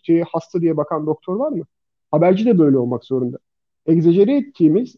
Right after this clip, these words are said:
e, sömürdüğümüz her şey sonra gelip bizi bulacak. Popülerleştirdiğimiz her şey gelip bu sektörü vuracak. Ve aynen bu soruyu soracaklar. On Kasım'da ağlamadın, Atatürk'ü sevmiyorsun. feto operasyonunda halay çekmedin, fetö'cüsün. Ne bileyim yani,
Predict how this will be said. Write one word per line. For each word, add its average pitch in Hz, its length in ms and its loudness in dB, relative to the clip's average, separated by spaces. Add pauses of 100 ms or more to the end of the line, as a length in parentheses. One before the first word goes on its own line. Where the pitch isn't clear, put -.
e, 135 340 -2
sömürdüğümüz 202 760 2
her 277 160 -2
şey 220 180 -8
sonra 214 240 -2
gelip 202 280 -4
bizi 202 180 -4
bulacak. 131 360 -6
Popülerleştirdiğimiz 175 1200 0
her 262 140 -4
şey 214 280 -8 (320)
gelip 175 280 2
bu 185 260 0
sektörü 180 460 -2
vuracak. 170 360 -4 (420)
Ve 175 80 -2
aynen 233 320 0
bu 226 60 -2
soruyu 220 260 -4
soracaklar. 190 580 -4
On 220 200 2
Kasım'da 156 380 0
ağlamadın, 139 480 0
Atatürk'ü 247 420 -4
sevmiyorsun. 247 680 -4
feto 226 220 2
operasyonunda 180 580 0
halay 202 260 0
çekmedin, 180 460 -4
fetö'cüsün. 233 540 -4 (920)
Ne 170 160 4
bileyim 220 220 2
yani, 160 280 -2